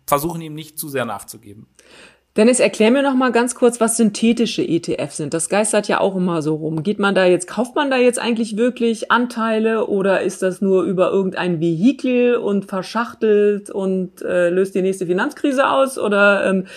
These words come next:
Speaker 2: wa-, wa-, was, was ist das Geheimnis in der Synthetik
Speaker 1: Ja.
Speaker 2: der E T F?
Speaker 1: Ja, da gibt's, äh, ist auch sehr interessant. Ähm, die, diese, äh, synthetischen oder künstlichen E T F, könnte man die auch nennen, die waren mal sehr beliebt, ähm,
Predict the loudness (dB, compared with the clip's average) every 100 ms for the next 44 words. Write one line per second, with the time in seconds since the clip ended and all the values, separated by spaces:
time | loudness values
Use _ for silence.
0 | -14 -2 0 0 -4 -4 0 0 0 -2
1 | 0 0 0 2 2 2 -4 0 2 2
2 | 2 -2 -4 -2 0 0 0 -4 -4 0
3 | 0 2 2 2 2 4 2 2 -2 -4
4 | -8 _ _ _ _ _ _ _ _ 0
5 | 2 2 0 -4 -6 -8 -10 -10 -8 0
6 | 0 0 -6 -8 -8 -4 0 0 -2 -10
7 | -20 -20 _ _ -4 -4 -6 -12 -12 -6
8 | -6 -8 -10 -8 -2 0 0 0 -2 -4
9 | -8 -8 -6 -4 -4 0 0 2 4 4
10 | 2 -2 -8 -10 -10 -8 -8 -8 -10 -10
11 | -10 -10 -8 -10 -8 -10 -10 -12 -12 0
12 | 2 2 -2 -6 -4 -2 -2 -2 -2 -4
13 | -6 -8 -6 -4 -4 -6 -10